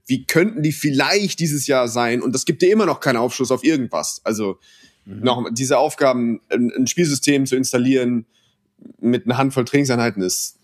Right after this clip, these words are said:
Speaker 1: der reinste Wahnsinn. Deswegen, move
Speaker 2: Ja.
Speaker 1: on,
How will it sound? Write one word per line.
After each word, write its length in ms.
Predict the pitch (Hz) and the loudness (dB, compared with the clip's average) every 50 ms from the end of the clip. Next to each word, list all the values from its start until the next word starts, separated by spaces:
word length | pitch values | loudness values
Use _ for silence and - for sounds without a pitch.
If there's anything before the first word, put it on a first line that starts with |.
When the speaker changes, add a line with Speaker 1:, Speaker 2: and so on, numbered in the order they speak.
| _ _ | _ _
Speaker 1:
der 260 | - 107 101 131 123 98 | -10 -6 -2 -2 -2 0
reinste 280 | 101 117 113 - 107 | -2 -2 -2 -4 -4
Wahnsinn. 360 | 95 87 87 98 98 87 82 - - | -4 -4 -4 -4 -6 -8 -12 -10 -6
Deswegen, 340 | 131 131 156 175 156 117 92 - - - - _ | -2 0 2 2 0 0 -6 -12 -18 -20 -10 _
move 220 | - 180 202 180 | 0 2 2 2
Speaker 2:
Ja. 100 | 196 202 | 2 2
Speaker 1:
on, 160 | 214 214 208 | 2 0 -2